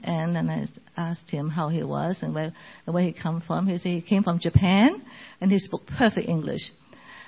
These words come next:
And, and so we started a conversation. He said, "Well, I've been sitting here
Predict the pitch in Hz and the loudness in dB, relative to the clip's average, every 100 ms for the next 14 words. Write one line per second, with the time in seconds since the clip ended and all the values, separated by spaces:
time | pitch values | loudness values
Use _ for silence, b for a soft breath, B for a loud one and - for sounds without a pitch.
0 | B B B B - 233 226 233 226 226 | B B B B 4 8 8 8 6 6
1 | 233 233 262 240 190 - 196 190 185 196 | 4 4 4 2 2 2 2 2 0 0
2 | 190 190 208 190 170 170 226 294 285 247 | 2 2 2 2 0 0 2 0 4 4
3 | 214 190 - 320 220 202 175 151 160 | 2 -2 -2 2 4 4 4 2 -2